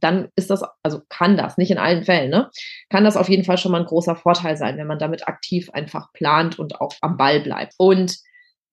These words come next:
dann gibt es natürlich auch so Fälle, da habe ich den Eindruck, dann macht man sich die Mühe nicht, da will man das nicht, dann ist man bequem, dann hat man da mit einer Vertretung, das hat sich da gut eingegroovt und so weiter.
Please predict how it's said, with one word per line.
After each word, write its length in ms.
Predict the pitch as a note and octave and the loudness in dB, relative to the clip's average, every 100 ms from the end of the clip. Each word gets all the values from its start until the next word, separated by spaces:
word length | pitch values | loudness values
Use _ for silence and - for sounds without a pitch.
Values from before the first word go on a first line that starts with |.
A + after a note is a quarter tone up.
| _ - | _ -2
dann 260 | F3+ G#3 | 2 4
gibt 180 | A#3+ - | 2 -2
es 80 | A3+ | 0
natürlich 420 | A3 G#3+ G#3+ G#3 | 0 4 4 2
auch 100 | G3 | 0
so 180 | F#3 F#3+ | -2 -4
Fälle, 280 | - F3+ G3+ | -2 0 0
da 120 | F#3 | 0
habe 140 | F3+ | -2
ich 100 | F#3+ | -4
den 140 | F#3+ F3 | -4 -4
Eindruck, 440 | - G3+ G#3+ G3 | -4 -2 -4 -2
dann 120 | E3 | -4
macht 220 | E3+ - C4+ | -4 -4 -2
man 100 | A3 | 0
sich 160 | G#3+ | 0
die 120 | - | 2
Mühe 260 | G#3 G3+ G#3 | 4 6 6
nicht, 220 | G#3 G3+ | 4 2
da 100 | D#3 | -4
will 120 | E3 | 0
man 200 | A3 B3 | 0 0
das 180 | A#3+ A3+ | -4 2
nicht, 360 | A3 B3+ C4 F#3+ | 2 2 0 -2
dann 100 | F3 | -2
ist 160 | F3+ | -2
man 160 | F3+ F3 | -4 -4
bequem, 560 | E3+ - E3+ F3+ B3 A3+ | -4 -6 0 2 4 2
dann 160 | F3+ | 0
hat 160 | F#3 - | -2 0
man 160 | F#3 | 2
da 180 | F3 E3+ | 2 0
mit 240 | E3+ E3+ D#3+ | -2 -4 -4
einer 100 | D#3 | -4
Vertretung, 1040 | E3+ - G#3+ G#3 A3+ G#3+ A3 G#3 F3+ E3 | -6 0 0 2 4 6 6 2 0 -8
das 140 | F#3 F3+ | -8 -4
hat 160 | F3 | -4
sich 100 | F3+ | -4
da 100 | - | -6
gut 220 | D#3+ D#3+ - | -4 -4 0
eingegroovt 600 | G3+ G#3 G#3 A3 G#3 - | 2 2 4 4 2 -4
und 200 | F3 E3+ | -6 -6
so 120 | D#3+ | -6
weiter. 400 | D#3 D#3+ A3 | -4 -2 -2